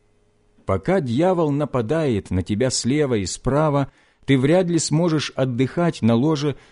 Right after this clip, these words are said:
плотской безопасности. Цербер не даст тебе заснуть, лая тебе в уши.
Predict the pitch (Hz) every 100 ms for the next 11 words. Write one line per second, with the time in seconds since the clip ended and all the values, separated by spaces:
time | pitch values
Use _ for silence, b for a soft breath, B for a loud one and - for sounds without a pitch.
0 | b 123 123 - 147 131 117 127 156 151
1 | - 90 - 76 71 _ _ _ _ _
2 | _ _ b b - 170 185 170 175 170
3 | b b _ _ _ _ 113 143 139 135
4 | 120 - - 95 104 104 - 131 120 -
5 | - _ _ _ _ 98 127 151 143 120
6 | 113 113 110 110 - 85